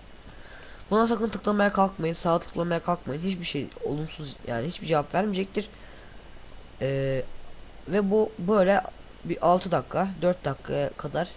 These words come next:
bilgisayarınızın hızı da dahil olmak üzere sürekli değişir. Ama üç dakikadan fazla bir şekilde bekleyeceksiniz. Ellemeyin. Birazdan hemen dönüyorum. Evet arkadaşlar, e, yine başka bir adımdayız. Şu an, e,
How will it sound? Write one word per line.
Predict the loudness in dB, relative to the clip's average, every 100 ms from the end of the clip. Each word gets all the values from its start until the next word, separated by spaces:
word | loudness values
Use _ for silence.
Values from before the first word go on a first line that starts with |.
| -6
bilgisayarınızın | -6 -4 -2 -2 -4
hızı | -6 -4 0
da | 0
dahil | 2 0 -2
olmak | -2 -2 0
üzere | 0 0 0 -6 -18 -18 -18 -16
sürekli | -10 0 0 0 -2
değişir. | 2 4 2 0 -6 -6 -4
Ama | 0 2
üç | 0 0
dakikadan | 0 0 -2
fazla | -2 -4 -2 -2
bir | -2
şekilde | -4 -4 -2
bekleyeceksiniz. | -2 -2 -6 -6 -6 -4 -4 -6 -12 -16 -16 -12 -14 -8 -4
Ellemeyin. | -2 -2 -2 -2 -4 -4 -4 -4 -2 -2 -2 -2
Birazdan | 2 2 2 -2 -4
hemen | -6 -2 -2
dönüyorum. | -2 -2 -4 -6 -10 -16 -12 -4
Evet | -2 0
arkadaşlar, | 2 2 2 2 2 0 -12 -18 -16 -16 -16 -14 -6
e, | 0 0
yine | 0 0 2
başka | 2 2 2
bir | 0
adımdayız. | 0 0 0 0 0
Şu | -4 2 4
an, | 4 0 -10
e, | -10